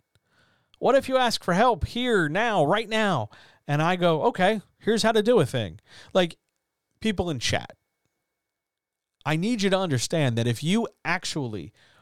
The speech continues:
took five seconds and wrote a sentence like, "Hey, John, could you fix my plot?"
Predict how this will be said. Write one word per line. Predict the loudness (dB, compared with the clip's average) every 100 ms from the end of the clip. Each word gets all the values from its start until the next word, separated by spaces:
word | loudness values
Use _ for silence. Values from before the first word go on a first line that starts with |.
| _ _ _ -4
took | -2 -2
five | -6 -2 0 0 -2
seconds | -2 -2 -2 -16 -18 -20 _ _ _
and | -4 -4 0
wrote | 0 2
a | 0
sentence | 0 0 0 -4 -8 -4
like, | -4 -4 -16 -20 -2
"Hey, | 0
John, | 0 2 2 2 0 -2 -6 -16 _ _ _
could | 0 2
you | 0
fix | 0 -2 -2 -2
my | -2
plot?" | -2 -2 -2 -2